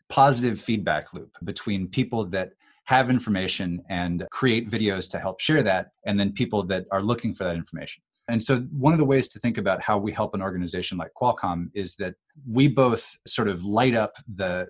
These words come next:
the set of people that can share their information by giving them an easy way to record video. And, and by the way, you know, that,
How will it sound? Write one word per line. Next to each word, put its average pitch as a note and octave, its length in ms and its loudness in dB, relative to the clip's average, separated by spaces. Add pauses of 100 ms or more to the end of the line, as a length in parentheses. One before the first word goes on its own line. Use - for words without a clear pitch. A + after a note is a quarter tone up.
(120)
the F2+ 280 -4 (160)
set - 440 2
of F#2 180 -8
people A#2+ 400 -2
that F#2 200 -8 (180)
can F#2 160 -4
share A2+ 260 0
their B2 120 2
information C#3 500 0
by E2+ 320 0 (180)
giving B2+ 240 4
them G#2 140 4
an G2+ 100 0
easy A#2 240 2
way G#2+ 140 2
to F#2+ 40 -2
record F2 380 -4
video. E2 200 -10 (100)
And, G#2 160 -8
and A#2+ 120 2
by C3 140 8
the C#3+ 80 4
way, B2 140 4
you A2 240 0
know, G2 60 0
that, A#2 200 2